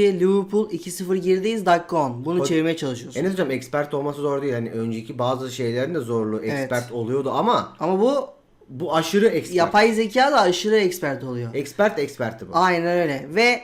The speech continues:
Speaker 1: şu anda görüyorsunuz bu şekildeydi ve gerçekten dünkü videonun yorumlarında da bakarsanız çok fazla bizim gibi aynı düşünen, sinirlenen, işte oynamaya bırakan, görev modunu bir daha oynamayacağım diyen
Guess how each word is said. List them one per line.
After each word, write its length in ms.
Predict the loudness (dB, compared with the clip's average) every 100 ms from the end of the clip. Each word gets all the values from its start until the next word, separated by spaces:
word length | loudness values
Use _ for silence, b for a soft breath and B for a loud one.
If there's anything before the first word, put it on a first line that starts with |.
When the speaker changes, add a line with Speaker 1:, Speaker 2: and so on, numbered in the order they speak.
| -10
Speaker 1:
şu 220 | -4 2
anda 420 | 2 4 2 0 -2
görüyorsunuz 680 | 0 2 0 -4 -6 -8 -14
bu 280 | -14 -6 -4
şekildeydi 500 | -4 -6 -4 -2 0
ve 60 |
gerçekten 580 | 2 2 2 -4 -4 -4
dünkü 260 | -6 -4 -2
videonun 200 | 0 -2
yorumlarında 420 | 0 -2 -2 -2
da 120 | -4
bakarsanız 760 | -4 0 0 0 -4 -6 -10 -16 b b b
çok 260 | -4 -4 0
fazla 460 | -2 -2 -4 -6 -8 b b b
bizim 240 | -10 -6 -4
gibi 120 | -2
aynı 220 | -2 -2
düşünen, 420 | -6 -8 -8 -8 -12 -16
sinirlenen, 800 | -12 -8 -6 -4 -2 -4 -6 -12
işte 340 | -14 -10 -10
oynamaya 480 | -8 -6 -4 -4 -4
bırakan, 520 | -4 -4 -4 -4 -4
görev 200 | -4 -2
modunu 320 | -2 -4 -4 -2
bir 100 | 0
daha 140 | 0
oynamayacağım 460 | 0 -4 -2 -4 -2
diyen 240 | -4